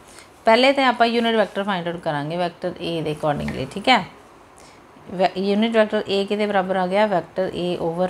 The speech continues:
modulus of vector A, यानी कि बन गया I cap minus टू जे cap over, इकट्ठा भी कर सकते हो तुसी, माइनस टू का स्क्वायर, यानी ये बन गया I cap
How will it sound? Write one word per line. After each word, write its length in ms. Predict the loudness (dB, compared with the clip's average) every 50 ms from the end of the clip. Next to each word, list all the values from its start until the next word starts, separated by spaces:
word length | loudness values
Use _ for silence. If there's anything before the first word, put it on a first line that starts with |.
| -2 -4 -4
modulus 460 | -4 -4 -4 -4 -4 -4 -4 -4 -4 -6
of 160 | -6 -4 -6
vector 320 | -8 -10 -10 -10 -8 -8 -8 -8 -8
A, 120 | -10 -10 -10 -12 -14 -20 -20 -20 -20 -20 -20 -20 -20 -20 -20 -20 -20 -18 -12 -8
यानी 220 | -6 -4 -4 -4 0
कि 120 | 2 2 2
बन 260 | 2 2 -2 -2 -2
गया 200 | 0 0 0 0 0 0 0
I 140 | 0 0 -2 -2 2
cap 300 | 2 4 4 2 0 -2
minus 460 | -2 -2 -2 -2 -2 -2 -4 -4 -6 -8 -18 -20 -20 -20 -20 -20 -20 -20 -14 -10
टू 200 | -8 -8 -6 -6
जे 160 | -4 -4 -4 -4 -4 -2
cap 320 | -2 -2 -2 -2 -4 -4 -4 -2
over, 280 | -2 0 2 2 0 0 -2 -8 -20 -20 -20 -20 -20 -20 -20 -20 -20 -20 -20 -20 -20 -20 -20 -20 -20 -20 -20 -20 -20 -20 -20 -20 -20 -20 -10
इकट्ठा 340 | -6 -6 -6 -2 2 2 4
भी 100 | 4 4
कर 160 | 4 4 2
सकते 320 | 2 0 -4 -6 -4 -4 -4
हो 60 | -4
तुसी, 300 | -6 -8 -8 -10 -14 -16 -18 -20 -20 -18 -12 -8 -4 -2
माइनस 400 | 0 0 0 0 -2 -2 -4 -4 -6
टू 160 | -6 -4 -4 -2
का 120 | -2 -4 -4 -6
स्क्वायर, 300 | -8 -8 -6 -4 -4 -4 -6 -10 -18 -20 -20 -20 -20 -20 -20 -20 -20 -20 -20 -20 -20 -20 -20 -20 -18 -10 -6
यानी 280 | -4 -4 -4 -4 -4 -4 -2
ये 140 | 0 0 0
बन 280 | 0 0 -2 -2 0
गया 240 | 2 2 4 4 2 0 -4 -12 -20 -20 -20 -20 -20 -14 -8 -4
I 140 | -4 -2 -2 -4 -6 -2 2
cap 320 | 4 4 4 4 2 -2